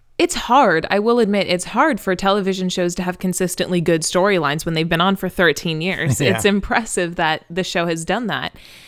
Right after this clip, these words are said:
Speaker 1: So I give them credit that even when they've had stupid plot lines, they were able to come back from it.
Speaker 2: Right.
Speaker 1: That's, that's a hard thing to do.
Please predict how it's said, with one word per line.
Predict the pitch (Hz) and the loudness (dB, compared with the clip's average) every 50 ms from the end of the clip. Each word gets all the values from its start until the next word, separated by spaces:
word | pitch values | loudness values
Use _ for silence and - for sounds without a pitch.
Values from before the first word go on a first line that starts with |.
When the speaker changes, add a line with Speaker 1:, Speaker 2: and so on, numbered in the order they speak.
| - - _ | -20 -20 _
Speaker 1:
So | - - - 277 269 262 | -10 2 4 6 6 8
I | - 240 254 | 6 4 2
give | 208 294 294 | 2 -2 -2
them | 262 240 208 196 | -2 -2 -2 -2
credit | - - - 240 240 202 175 - - _ | -4 -2 0 0 2 2 0 -2 -4 _
that | 185 202 247 - | 2 2 2 2
even | - 269 302 302 302 285 | 0 -2 0 0 0 -2
when | 269 247 226 | -2 -2 0
they've | 226 208 190 | -2 -4 -4
had | - 196 196 175 | -4 -6 -4 -4
stupid | - - - 190 180 - 180 165 | -6 -4 -4 -4 -2 -2 -6 -6
plot | - 170 160 160 - | -2 0 0 0 2
lines, | 175 180 185 190 196 208 202 - _ | 0 0 0 0 -2 -4 -6 -8 _
they | - 185 196 190 | -6 -2 0 0
were | 185 175 180 - | 2 0 0 0
able | - 196 190 185 | 0 0 0 0
to | 170 180 | -2 -2
come | - 190 175 175 | -4 -4 -2 0
back | 160 143 151 - | 0 0 -2 -4
from | - 147 117 123 | -8 -10 -10 -10
it. | 127 - - _ _ _ _ - | -14 -16 -18 _ _ _ _ -14
Speaker 2:
Right. | - 104 101 92 87 - | -10 -6 -6 -6 -6 -8
Speaker 1:
That's, | - 180 196 196 196 190 - | -2 2 2 2 2 0 -2
that's | - 202 185 180 - | 0 0 0 0 -2
a | |
hard | 175 185 175 170 165 165 | -2 0 0 0 0 -2
thing | 170 165 165 | -6 -6 -6
to | - 165 | -8 -6
do. | 160 147 139 143 165 | -6 -6 -6 -6 -10